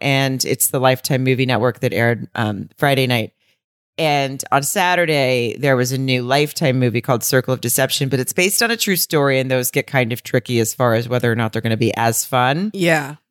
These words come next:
Speaker 2: yeah.
Speaker 1: And, and every, and people made that point, like, the good cheese always comes from the bad, shitty,
Speaker 2: Yeah, the
Speaker 1: horrible
Speaker 2: fake, the people that don't
Speaker 1: <laughs>
Speaker 2: exist, and the worst
Speaker 1: <laughs>
Speaker 2: written or not written from the Lifetime writers.
Speaker 1: It's,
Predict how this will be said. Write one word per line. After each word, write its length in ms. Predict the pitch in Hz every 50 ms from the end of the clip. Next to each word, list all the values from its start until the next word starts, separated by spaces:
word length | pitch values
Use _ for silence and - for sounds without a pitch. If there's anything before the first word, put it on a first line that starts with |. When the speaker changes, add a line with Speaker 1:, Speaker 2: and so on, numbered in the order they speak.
| -
Speaker 2:
yeah. 180 | 175 165 151 127
Speaker 1:
And, 400 | 165 170 147 139 139 139 139 131 - -
and 380 | 165 156 147 139 139 135 - -
every, 240 | 175 170 170 -
and 100 | 165 160
people 280 | 156 180 190 - 170 160
made 180 | 156 147 147 135
that 180 | 143 135 - -
point, 280 | 156 151 147 135 -
like, 200 | 151 151 143 -
the 60 | 165
good 280 | 135 156 156 147 117 -
cheese 480 | - - 160 147 139 143 139 127 - -
always 260 | - 131 131 120 -
comes 380 | - 160 127 123 120 113 -
from 460 | - - 127 123 120 110 107 107 117 _ _ _ _ _ _ -
the 140 | 139 127 143
bad, 340 | 107 131 127 123 120 110 117
shitty, 540 | - - - 139 120 127 123 117 120 123 _ _ _ _ _ _ -
Speaker 2:
Yeah, 380 | 233 240 240 170 139 139 147 180 156
the 80 | 170 190
Speaker 1:
horrible 540 | 160 143 139 135 - 135 139 135 127 131
Speaker 2:
fake, 60 | 139 160
the 120 | 175 -
people 300 | - 214 196 - 202 180
that 160 | 160 160 156
don't 220 | - 160 160 156 151
Speaker 1:
<laughs> 80 | 143
Speaker 2:
exist, 680 | 147 147 - 160 135 110 110 165 - - - - - - -
and 280 | 185 180 175 165 170 165
the 100 | 160 156
worst 520 | 156 156 147 147 143 - - 185 - - _
Speaker 1:
<laughs> 40 | -
Speaker 2:
written 600 | 160 156 131 - - 139 135 123 120 131 156 170 -
or 220 | 160 151 147 143
not 300 | 151 156 143 139 - -
written 460 | 139 127 - - 113 123 117 143 147 -
from 180 | - - 135 139
the 80 | 135 135
Lifetime 600 | 131 127 131 - - - 135 117 123 131 139 - _ - - - _ _ _ _ _ _ -
writers. 600 | 165 156 143 131 123 - - - 175 - - _ _ -
Speaker 1:
It's, 320 | 170 165 - - - -